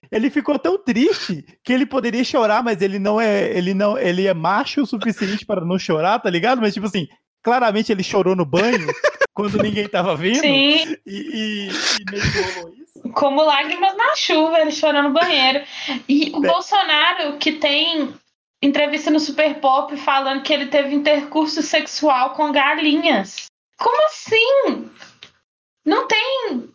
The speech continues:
Speaker 2: mais o que, e que, o que inventar dele, porque tudo possível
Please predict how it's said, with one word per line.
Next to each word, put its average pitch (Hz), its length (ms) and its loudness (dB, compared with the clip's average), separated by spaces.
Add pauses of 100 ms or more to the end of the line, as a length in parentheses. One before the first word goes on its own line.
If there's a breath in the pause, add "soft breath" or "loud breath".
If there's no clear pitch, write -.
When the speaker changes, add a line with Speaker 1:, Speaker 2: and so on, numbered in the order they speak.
(380)
Speaker 2:
mais 349 580 2
o 349 100 -2
que, 349 520 -2
e 269 200 2
que, - 340 -4
o 285 120 2
que 339 140 0
inventar 349 760 0
dele, 277 420 2
porque 320 500 -2 (360)
tudo 403 360 2
possível 349 680 0